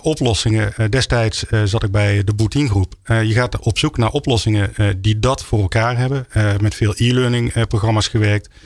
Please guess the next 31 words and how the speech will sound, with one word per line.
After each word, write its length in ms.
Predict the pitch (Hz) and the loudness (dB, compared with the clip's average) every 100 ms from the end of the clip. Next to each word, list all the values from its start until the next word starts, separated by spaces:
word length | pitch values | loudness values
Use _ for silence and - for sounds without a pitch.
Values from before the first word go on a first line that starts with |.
| - - | -20 -4
En 100 | 120 | -2
toen 100 | 143 | 0
kwam 160 | 131 110 | 0 0
ik 80 | |
er 80 | 101 | 0
eigenlijk 360 | 107 123 139 113 | 0 0 0 0
achter, 280 | 110 - 107 | -2 0 0
ja, 100 | 101 | 2
dat 140 | 98 | 0
bestaat 400 | 90 - 135 139 | 0 0 0 0
eigenlijk 340 | 123 123 104 | 0 0 2
helemaal 240 | 90 95 92 | 2 2 2
niet. 280 | 85 113 - - - - | 0 -2 -6 -20 -12 -6
Het 100 | 110 | -2
idee 260 | 127 143 | 0 0
van 140 | 139 135 | 0 0
onboarding 520 | 131 123 131 147 139 | 0 2 2 2 0
was 140 | 123 | 0
destijds 400 | 110 120 - 117 | 0 -2 0 0
nog 120 | 110 101 | 0 0
niet 220 | 123 - | -2 -4
echt 240 | - 123 - | -2 -2 0
geboren. 580 | 104 110 135 104 101 139 - - - - | 0 2 2 2 0 -4 -16 -20 -10 -2
Ehm, 420 | 120 110 107 110 | 2 2 2 0
we 120 | 113 | 0
kwamen 240 | 117 120 107 | 0 0 2
er 60 | |
alleen 220 | 110 110 104 | 2 2 2
vrij 240 | 110 120 | 0 0
snel 260 | 110 110 98 | 0 -2 0
achter, 440 | 151 - 104 - | -2 0 -2 -2